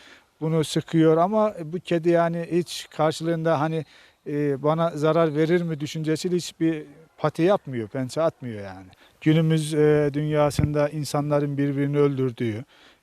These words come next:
birbirinin, e, aleyhine konuştuğu, işte birbirinin kuyusunu kazdığı bir ortamda,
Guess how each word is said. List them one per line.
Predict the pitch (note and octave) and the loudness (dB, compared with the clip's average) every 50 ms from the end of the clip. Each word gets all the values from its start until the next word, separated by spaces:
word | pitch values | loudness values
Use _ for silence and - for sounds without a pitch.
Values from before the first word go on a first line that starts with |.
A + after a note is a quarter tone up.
| _ _ - | _ _ 0
birbirinin, | D3+ D3+ D3 C#3 D#3 D3+ D3+ D3 D3 D3+ D3+ | 2 2 2 2 2 2 2 2 0 -2 -2
e, | D3+ D3+ C#3+ C#3+ C#3+ C#3+ C#3+ C#3+ C#3+ C#3 C#3 C#3 D3 D3 D3 C#3+ C#3+ C#3+ - | -2 -2 -2 0 0 0 2 2 2 0 0 -2 -4 -6 -8 -8 -8 -10 -4
aleyhine | - D3+ D3+ D3+ D#3 D3 C#3 C#3 C#3+ D3 C#3+ C3+ | 0 2 2 4 4 4 2 2 0 0 -2 -2
konuştuğu, | - - C3+ C#3 C3+ B2+ - - - B2 A#2 A#2 A#2 C3 | -4 -6 -4 -4 -4 -6 -6 -6 -6 -4 -4 -4 -4 -6
işte | C3 C3 - - D3+ C#3+ | -8 -10 -8 -8 -2 0
birbirinin | D#3 D#3+ D#3 D3 D#3 D3+ D3+ D3+ | 2 2 2 2 0 0 -2 -2
kuyusunu | C#3 - D3 D3+ C#3+ - - D3+ D#3 | -2 -2 -2 -2 -2 -2 -4 -6 -4
kazdığı | - - C#3+ C#3+ C3 C#3 D3+ D#3 C#3+ | -2 -2 -2 -2 -2 -2 -4 -4 -2
bir | C#3+ D3 | -2 -2
ortamda, | C3+ B2+ C3 - B2+ B2 B2 B2 C3 C#3 D3 | -2 -2 -2 -4 -4 -4 -4 -2 -2 -2 -4